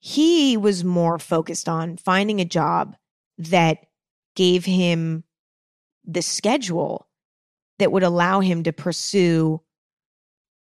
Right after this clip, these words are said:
other things in life, whether that was creative endeavors or a stronger relationship with me. He chose to make not a lot of money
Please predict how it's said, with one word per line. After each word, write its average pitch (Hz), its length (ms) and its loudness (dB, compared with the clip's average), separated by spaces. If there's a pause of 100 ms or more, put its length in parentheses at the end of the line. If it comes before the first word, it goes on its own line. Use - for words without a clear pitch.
(260)
other 190 280 2
things 151 400 -6
in 123 140 -8
life, 104 300 -10
whether 175 260 2
that 151 160 0
was - 280 -6
creative 180 440 -2
endeavors 190 720 0
or 165 400 0
a 170 60 -12
stronger 170 440 -4
relationship 165 640 -2
with 160 160 -6
me. 202 440 -4 (1300)
He 285 640 2
chose 202 580 2
to 202 120 -6
make 175 600 0 (460)
not 196 280 2
a 330 40 4
lot 214 200 4
of 185 140 0
money 170 440 -2